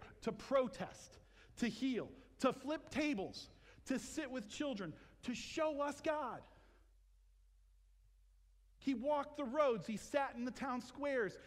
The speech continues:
He was at the well. You're gonna hear that story. He went places and he taught things and he showed us how it was for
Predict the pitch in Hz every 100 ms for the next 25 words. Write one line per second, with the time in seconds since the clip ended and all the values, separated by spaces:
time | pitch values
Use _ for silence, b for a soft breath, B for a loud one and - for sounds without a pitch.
0 | B - 262 226 - 277 220 285 262 214
1 | 240 262 254 285 285 269 - 294 262 214
2 | - B B 262 277 269 277 277 - 233
3 | 208 - 214 220 226 220 - 262 247 247
4 | 233 214 202 226 220 - - 262 247 240
5 | 208 190 B B - 240 269 285 214 196
6 | 185 - 208